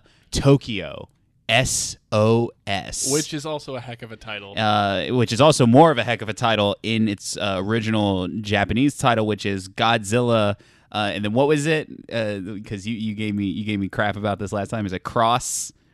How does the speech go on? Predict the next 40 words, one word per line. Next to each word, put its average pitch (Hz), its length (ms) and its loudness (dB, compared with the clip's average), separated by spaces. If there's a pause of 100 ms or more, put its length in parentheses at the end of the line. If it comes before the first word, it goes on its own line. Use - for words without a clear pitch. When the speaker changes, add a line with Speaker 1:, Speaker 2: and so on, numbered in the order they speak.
Speaker 1:
Or 98 320 -4
Speaker 2:
Yes, 104 160 0
Speaker 1:
how, 98 60 -2
how 113 60 2
Speaker 2:
it's 113 40 0
Speaker 1:
do 120 60 0
you 123 60 0
Speaker 2:
Cross. 135 260 0
Speaker 1:
say? 117 80 0
Okay, 98 240 0
so 113 200 2
Godzilla, 127 800 2 (200)
Cross, 127 720 4
Mothra, 113 760 0
Cross, 147 720 4 (320)
Mechagodzilla, 98 1000 0 (520)
Tokyo 95 420 2
Speaker 2:
Ooh, 82 100 -4
they - 0 -
did, 90 100 -6
Speaker 1:
S - 80 -6
O - 40 -4
S. - 480 -6
Speaker 2:
they 139 100 -8
did 160 160 -8
the 147 80 -10
double 165 340 -8
cross. - 400 -18
Speaker 1:
Yeah, 143 340 0
well, 175 200 4
it's, - 300 -4
you 220 100 -2
know, 98 180 0
it's, 92 120 -6
it's 113 460 -6
a, 92 280 -4
it's 104 140 -10
a 95 40 -12
big 95 480 -4
bill. 139 380 -2